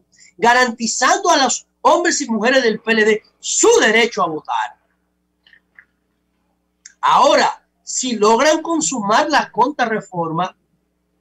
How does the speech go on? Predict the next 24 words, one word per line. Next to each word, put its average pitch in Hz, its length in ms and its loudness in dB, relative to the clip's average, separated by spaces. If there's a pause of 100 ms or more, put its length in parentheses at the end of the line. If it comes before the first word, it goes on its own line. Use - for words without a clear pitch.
se - 140 -20
supone 233 500 -2
que 262 120 0
después 233 480 0
que 277 280 2
se 247 180 -2
produzcan 226 480 0
las 214 140 4
elecciones 214 500 2
del 220 180 2
catorce - 480 -2
de 220 120 4
febrero, 190 560 0 (500)
entonces, 180 880 0 (480)
eh, 156 540 -2
en 311 220 0
marzo 233 560 0 (180)
se - 220 -12
produciría 180 960 -2 (640)
la, 156 540 2 (200)
la, 139 540 0 (680)
las 180 160 2
elecciones 190 420 0
al, 190 220 -2